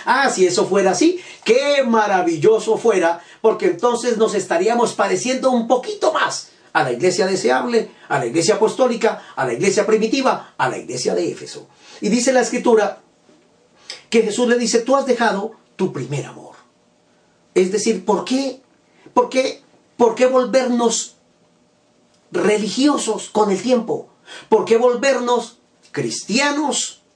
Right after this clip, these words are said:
profesionales? Ya sé orar, ya sé ayunar, ya sé vigilar, ya sé reprender al diablo, ya sé hacer milagros, ya sé sanar enfermos, ya sé echar fuera a los demonios, ya sé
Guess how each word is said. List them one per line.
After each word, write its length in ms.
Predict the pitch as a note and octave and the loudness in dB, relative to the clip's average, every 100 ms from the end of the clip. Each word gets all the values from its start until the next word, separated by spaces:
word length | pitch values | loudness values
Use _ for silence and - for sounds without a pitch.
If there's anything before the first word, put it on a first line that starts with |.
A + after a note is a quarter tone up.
| _ | _
profesionales? 920 | - G3 D#3 D#3+ C#3 A#2 - - - - _ _ | 0 0 2 -2 -2 -8 -12 -20 -20 -20 _ _
Ya 140 | - A#2+ | -10 -10
sé 140 | - | -10
orar, 360 | D2+ E3 A3+ - _ _ _ _ _ _ | -4 -2 -2 -6 _ _ _ _ _ _
ya 80 | - | -20
sé 140 | - - | -18 -12
ayunar, 460 | B2+ G3+ C4+ B3+ - _ _ _ _ _ | -2 0 0 -4 -14 _ _ _ _ _
ya 140 | G2+ | -12
sé 140 | - G2+ | -10 -8
vigilar, 520 | B2 F#3+ D4+ A3 - _ _ _ _ | -4 0 0 -2 -10 _ _ _ _
ya 120 | C#3+ | -6
sé 120 | C#3+ | -4
reprender 360 | C3+ C#3 C#3+ F3 | -6 -4 0 2
al 120 | F3+ | 2
diablo, 480 | C#4 D4 C4+ B3 - _ _ - | 2 0 -4 -8 -12 _ _ -6
ya 140 | D3 | -4
sé 140 | C#3 | -2
hacer 200 | D3 E3 | -2 0
milagros, 600 | D#3+ B3 C#4 C4 A3+ - _ _ D3 | 2 2 0 -2 -4 -6 _ _ -4
ya 140 | C#3+ | -2
sé 220 | C#3 D3+ | 0 0
sanar 300 | D3 D#3 E3+ | 0 0 2
enfermos, 580 | F#3 C#4 C#4+ B3+ A3+ - _ _ | 2 4 2 2 -2 -6 _ _
ya 160 | E3 | 0
sé 100 | D3 | 0
echar 220 | D3 D#3 D3+ | -2 -2 0
fuera 200 | F3 F3+ | 2 2
a 20 | |
los 140 | G3+ | 2
demonios, 560 | A#3 D4 D4 C#4+ A3+ - - _ | 2 4 4 2 -2 -10 -20 _
ya 180 | E3 D#3 | 0 2
sé 420 | F3 E3+ E3+ | 2 2 0